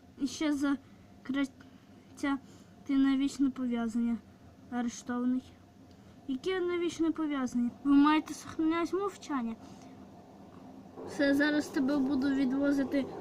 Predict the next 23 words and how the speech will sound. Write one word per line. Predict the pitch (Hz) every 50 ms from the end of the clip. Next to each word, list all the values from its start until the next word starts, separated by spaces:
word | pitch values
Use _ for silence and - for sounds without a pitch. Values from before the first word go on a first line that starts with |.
| - -
в | 262
машину. | 277 262 - - 277 254 240 240 - - - - - - - - - - - - - - - - - - - - - -
О, | 320 339 330
бро, | 277 294 330 359 370 349
привіт! | - - 302 311 320 294 311 311 285 262 - - - -
А | - 247
що | - - 302 330
ти | 320 349 311
тут | - - 302 277 - -
робиш? | 277 277 269 262 247 262 240 - - - - - - - - - -
То | - 311
я | 349 381 381
бачу, | 427 440 440 - 349 330
до | 285 285 302
тебе | 285 - 311 277 277 302
якийсь | 294 269 - 277 254 - - - - - - - - - - - -
ненормальний | 277 285 285 285 294 294 294 294 285 285 277 262
пристає. | - 262 262 262 - - - 269 262 254 254 254 254 247 - - - - - - _ -
Він, | 330 349 370 330 330 330
якщо | 320 311 320 - 302 294
що, | 285 - 302 285
поліцейський. | 262 269 277 277 277 285 - - 240 226 226 - - - 277 - -
Блін. | 240 220 226 226 233 233 233 233 226 214